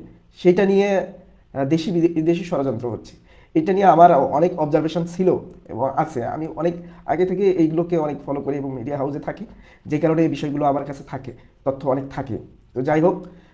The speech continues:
আমি আগে থেকেই জানতাম যে একটা কুচক্র মহল সেখানে, আহ, এই যে বিপ্লবটা কোনোভাবে হোক তারা, আহ, প্রতিহত করতে চায়। সেটা যদি আমি বলি প্রকাশ্যে,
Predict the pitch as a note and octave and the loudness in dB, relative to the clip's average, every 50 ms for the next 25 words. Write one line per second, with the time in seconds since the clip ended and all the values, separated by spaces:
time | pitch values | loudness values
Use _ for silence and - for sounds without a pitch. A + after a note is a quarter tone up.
0 | _ _ - C3+ D3 E3 - - A#3+ E4+ F#3 F#3 F#3 A3 G#3+ E3+ E3+ D#3 C#3+ C#3+ | _ _ -4 -2 0 0 0 0 -2 -2 -2 -4 -6 -6 0 0 0 0 2 0
1 | E3 F3 F3 E3 D#3+ D3 - E3+ D#3 - D3 C#3+ - E3 D3 - D#3+ D3+ D3 C#3+ | 0 0 2 0 -2 -2 -4 -10 -10 -10 -10 -8 -8 -8 -6 -6 -4 -4 -4 -2
2 | C#3+ D3+ D3+ C#3+ C#3 C#3 C#3 - - C#3 - C#3 C#3+ C#3 C#3 C#3 - - - - | -2 0 0 0 -2 -2 -6 -8 -10 -6 -4 -4 -4 -4 -6 -8 -14 -20 -20 -20
3 | _ _ - _ - B2+ C3 B2 A#2 G#2 - - D3 E3 E3 E3+ E3+ E3+ E3 D#3+ | _ _ -18 _ -2 0 2 2 2 0 -2 0 4 4 6 6 6 2 2 0
4 | C#3 D3 C#3 C3+ D3 D3 - D#3 D#3 D#3 D#3+ D#3+ E3 F#3+ F#3+ G3 F3+ D#3+ D3+ D3+ | -2 -2 -4 -4 -4 -4 -4 -4 -4 -4 -4 -6 -4 -4 -4 -4 -4 -4 -6 -6
5 | D3+ - - - D3+ B2+ B2 B2 - - - _ _ - _ - A#2+ A#2+ F3+ F3+ | -8 -8 -8 -6 -6 -4 -4 -6 -8 -16 -20 _ _ -20 _ -8 -6 -6 -4 -4
6 | - D3+ C#3 C#3+ C3+ C#3+ C#3+ C#3 B2 B2 B2 - C3 G#2+ E2+ - - - - - | -4 -4 -6 -6 -8 -10 -8 -8 -8 -8 -8 -6 -6 -6 -6 -6 -10 -14 -20 -20
7 | _ _ _ _ _ _ _ - _ - - D3 C#3 D#3+ D#3+ D#3+ D#3 - - - | _ _ _ _ _ _ _ -20 _ -14 -12 -8 -2 -2 -2 -2 -2 -6 -14 -20
8 | - - _ - B2+ B2+ D3+ D#3 E3+ E3+ E3 F3+ F3 E3+ F3+ F3+ F3+ F3 E3+ E3 | -20 -20 _ -8 -6 -2 4 6 6 6 6 6 4 4 6 6 6 4 4 2
9 | E3 F#3 F3+ F3+ - - E3+ F3+ G3 | 4 4 2 2 0 -2 -2 -2 -2